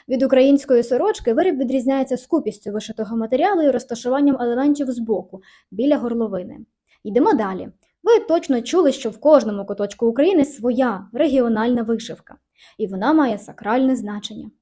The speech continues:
Та це не зовсім так. Письменниця та майстриня з вишивання Ольга Береза розповідала вікнам, що до наших днів практично не дійшло правдивого значення вишитих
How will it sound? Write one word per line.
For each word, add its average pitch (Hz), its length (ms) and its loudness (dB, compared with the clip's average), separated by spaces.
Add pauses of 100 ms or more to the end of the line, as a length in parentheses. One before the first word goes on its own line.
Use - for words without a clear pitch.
(100)
Та 415 120 0
це 427 180 0
не 370 140 0
зовсім 294 400 -2
так. 190 320 -10 (360)
Письменниця 285 560 4
та 262 120 -2
майстриня 254 500 4
з 226 60 -8
вишивання 233 520 0
Ольга 247 240 2
Береза 302 360 4
розповідала 294 640 0
вікнам, 226 420 -6 (300)
що - 160 -4
до 254 100 4
наших 285 400 2
днів 214 200 -4
практично 302 480 2
не 285 160 6
дійшло 285 440 4
правдивого 220 520 0
значення 240 460 -4
вишитих 226 380 -8